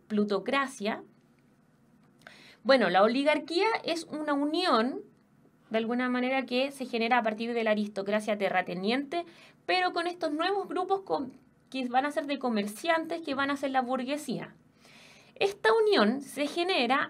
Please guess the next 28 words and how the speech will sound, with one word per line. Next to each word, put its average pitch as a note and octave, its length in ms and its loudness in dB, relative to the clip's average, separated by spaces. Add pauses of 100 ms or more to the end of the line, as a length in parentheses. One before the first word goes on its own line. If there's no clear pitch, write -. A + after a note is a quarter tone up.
a D4+ 180 4
partir E4 540 0
de C4+ 140 0
lazos D4 340 0
sociales. C#4+ 720 -4 (1040)
¿Cuál F4 160 8
es G4+ 80 -2
principalmente? G4 960 0
El D#4+ 160 0
matrimonio, G4+ 520 -2 (380)
por B3+ 160 0
ejemplo. - 480 -6 (640)
A A3 160 6
partir C4 300 6
del F4 120 6
matrimonio, F4+ 500 0
entonces, F4+ 300 0
yo E4 100 -2
comienzo D#4+ 540 0
a, A3+ 460 0
eh, G3 320 -6
enlazar G#3 580 2
de D4 60 0
alguna C#4+ 240 -4
manera C#4 260 -2
las C#4+ 160 -4
familias, D#4 580 -2 (320)
generando D4 960 2